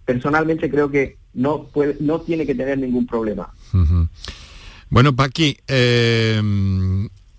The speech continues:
Speaker 2: un mensaje, ¿no? Porque estamos a punto de terminar ya. Eh, me gustaría que, que lanzaras un mensaje en torno a esta preocupación, a esta vitalidad que siempre has manifestado en torno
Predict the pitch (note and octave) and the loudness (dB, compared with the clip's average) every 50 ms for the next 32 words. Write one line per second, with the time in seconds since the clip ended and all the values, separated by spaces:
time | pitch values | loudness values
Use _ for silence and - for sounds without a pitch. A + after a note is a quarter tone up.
0 | - - _ - D3 D3+ D#3+ E3 E3 D#3+ - - F#3+ F3+ - - C#3+ B2+ C#3 D3+ | -18 -18 _ -6 -4 -2 0 0 0 0 0 0 0 -2 -2 -2 -4 -2 -2 -2
1 | D#3 D3 B2+ A#2+ - C#3 D3+ D#3 D3 D3+ C#3+ D3 D3 C#3+ D#3 D3+ C#3+ C3 C#3+ C#3 | -2 -2 -4 -2 -2 0 0 2 2 2 2 2 2 4 4 4 4 4 2 2
2 | C#3+ C#3 C3+ C#3 C3+ C3 C3 C3+ C3+ C#3 D3+ F3+ - - - - - - - - | 2 2 2 2 2 2 2 2 0 0 0 -4 -8 -14 -20 -20 -20 -20 -20 -20
3 | - - - - - A2+ A#2 A#2 A#2 A2+ A2+ A2+ A2+ A2+ - B2 A#2 A#2 B2 B2+ | -20 -20 -10 -4 0 2 4 4 4 4 2 2 2 0 0 2 2 4 2 2
4 | B2+ D3 C#3+ C#3 C3+ A#2 - C3+ C3 B2+ A#2+ A#2+ A#2 G2+ - B2 C3 B2+ - C#3 | 2 2 2 2 2 0 0 0 0 2 2 0 0 0 0 0 0 0 0 0
5 | C3+ C3 B2+ B2+ A#2 - - B2+ B2 - - C#3+ C#3+ C#3+ C3+ B2 G#2+ - B2+ B2 | 2 2 2 2 2 2 0 0 -2 0 2 2 2 4 2 2 0 0 0 0
6 | B2+ C3 B2+ C3 B2 - - C3+ C3+ B2+ B2 A#2+ A2 A#2 G#2 A2 A2 G2+ - C3 | 2 0 0 0 0 0 0 0 0 2 0 0 0 0 2 2 0 2 2 2
7 | B2+ B2+ B2+ C3 B2 B2+ A#2+ - - C3+ C3 B2+ A#2+ B2 A#2 A2+ A#2 A2+ A#2 B2 | 2 4 4 2 2 2 0 0 0 2 2 2 2 2 2 4 4 4 4 2
8 | A#2+ B2 A2+ - B2+ A#2 B2 A#2+ A#2 A#2 A#2 A#2 A#2 A#2+ A2+ - A#2+ A2 F#2+ - | 2 0 2 2 2 2 2 2 2 4 4 4 4 2 2 2 0 0 0 2
9 | A#2 A2+ A#2 A#2+ A#2 G#2+ G2+ A2+ A2 A2 A2+ A2 A2 | 2 4 4 4 2 2 2 0 2 2 2 2 2